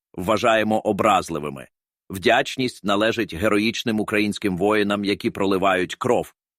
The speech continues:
захищаючи цінності вільного світу. Саме вони вже понад одинадцять років гинуть на фронті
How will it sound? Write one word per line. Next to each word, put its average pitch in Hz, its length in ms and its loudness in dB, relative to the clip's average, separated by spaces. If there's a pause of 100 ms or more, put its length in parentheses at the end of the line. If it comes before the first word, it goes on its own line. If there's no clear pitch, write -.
(140)
захищаючи 101 800 0
цінності 101 640 -4
вільного 85 440 -4
світу. 78 480 -8 (500)
Саме 147 320 4
вони 143 260 2
вже 139 160 0
понад 127 340 2
одинадцять 113 600 0
років 117 400 2
гинуть 107 480 0
на 104 100 2
фронті 107 600 0